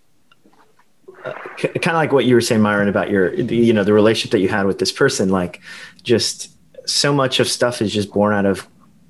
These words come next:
friendship and people and being able to see people. And so, you know, obviously the strategy comes along with all that, but another part of it is just being a nice person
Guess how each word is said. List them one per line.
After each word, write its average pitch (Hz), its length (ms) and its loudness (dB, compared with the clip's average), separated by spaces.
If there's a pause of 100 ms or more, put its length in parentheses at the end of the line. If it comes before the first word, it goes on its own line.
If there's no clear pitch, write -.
(120)
friendship - 540 -4 (240)
and 98 160 0
people 135 460 -2 (420)
and 110 100 2
being 117 180 2
able 110 140 2
to 110 60 0
see - 180 0
people. 113 540 0 (380)
And 110 180 0
so, 107 600 2 (320)
you 120 80 2
know, 104 300 2 (920)
obviously 139 520 0
the 113 80 2
strategy 123 520 0
comes 107 280 -2
along 107 380 2
with 101 300 2
all 104 180 2
that, 104 220 0
but 104 220 0
another 123 280 0
part 127 240 -2
of 113 80 -2
it 101 100 0
is 95 120 2
just - 360 -4
being 117 280 2
a 98 60 2
nice 98 340 -2
person - 480 -4